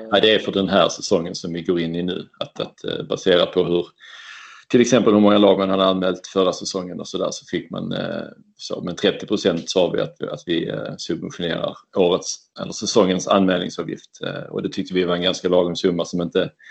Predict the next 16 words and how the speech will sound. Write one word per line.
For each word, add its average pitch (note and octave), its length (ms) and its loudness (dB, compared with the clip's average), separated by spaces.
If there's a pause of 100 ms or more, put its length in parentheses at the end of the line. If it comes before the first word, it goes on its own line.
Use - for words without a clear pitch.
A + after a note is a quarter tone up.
(220)
inte G#2+ 160 4
riskerar G2 440 6
vårt F2+ 160 2
förbunds F2 400 0
framtid, F2+ 420 -2
men F2 120 -6
heller, E2+ 560 -4
men G2 160 0
också G2 220 0
ger F#2 220 6
en, E2+ 160 -6
en F#2+ 120 -4
del F2+ 200 0
till - 140 -20
föreningarna - 520 -8
som - 360 -14